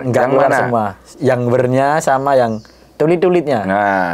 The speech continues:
Speaker 2: itu nggak keluar, guys.
Speaker 1: Cuma keluar wit-wit ya tadi yang
Speaker 2: Wit-wit
Speaker 1: banyak.
Speaker 2: sebenarnya itu banyak dia. Cuman wit-wit terus apa lagi? Tulit-tulit
Speaker 1: Ber.
Speaker 2: sama wer.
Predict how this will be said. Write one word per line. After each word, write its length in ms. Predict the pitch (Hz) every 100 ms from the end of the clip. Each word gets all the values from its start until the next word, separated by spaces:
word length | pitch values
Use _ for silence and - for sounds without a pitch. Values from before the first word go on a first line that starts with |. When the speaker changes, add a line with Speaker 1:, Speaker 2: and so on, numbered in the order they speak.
| 82 80
Speaker 2:
itu 200 | 80 110
nggak 340 | 107 107 -
keluar, 360 | - 98 104 113
guys. 120 | 98 139
Speaker 1:
Cuma 280 | 139 143
keluar 280 | 135 151 156 151
wit-wit 360 | 147 131 190
ya 120 | 156
tadi 240 | 120 123 120
yang 160 | 123 113
Speaker 2:
Wit-wit 260 | 143 156 -
Speaker 1:
banyak. 360 | - 113 104 90
Speaker 2:
sebenarnya 720 | - 117 123 120 123 139 139
itu 160 | 143 170 165 156 147 123 - -
banyak 360 | 120 120 135 110
dia. 200 | 101 95 90
Cuman 400 | 113 123 127 123 - - - - - -
wit-wit 460 | 131 139 127 202
terus 240 | 226 185 208
apa 200 | 196 196
lagi? 320 | 196 190 220
Tulit-tulit 640 | 254 170 165 165 175 - - _ _
Speaker 1:
Ber. 460 | 143 147 127 98 -
Speaker 2:
sama 380 | 123 131 139 131
wer. 560 | 123 139 127 90 76